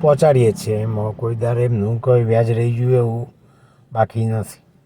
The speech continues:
બાકી લોકોને થોડા થોડા પૈસા વ્યાજના આપ્યા કરીએ છીએ,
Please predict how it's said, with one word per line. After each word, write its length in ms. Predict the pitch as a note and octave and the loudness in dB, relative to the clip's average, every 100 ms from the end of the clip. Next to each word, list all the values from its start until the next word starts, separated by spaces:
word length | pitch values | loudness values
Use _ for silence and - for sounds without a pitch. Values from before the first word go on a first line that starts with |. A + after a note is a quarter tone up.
| _ _ _ _ _ _ _ _ | _ _ _ _ _ _ _ _
બાકી 280 | A#2 A#2 C#3 | -8 -6 -2
લોકોને 560 | C3+ C3 C#3 C3+ C#3 C3+ | -2 0 2 2 2 2
થોડા 260 | C3 C3 | 2 2
થોડા 240 | B2+ C3 B2 | 2 2 0
પૈસા 340 | C3 A#2 A#2 | -2 -4 -2
વ્યાજના 360 | A#2 A#2+ A2+ A#2+ | 0 0 0 -4
આપ્યા 240 | A2+ D3 | -2 -4
કરીએ 320 | C3+ A2+ A2+ | -4 -6 -6
છીએ, 160 | G#2 | -10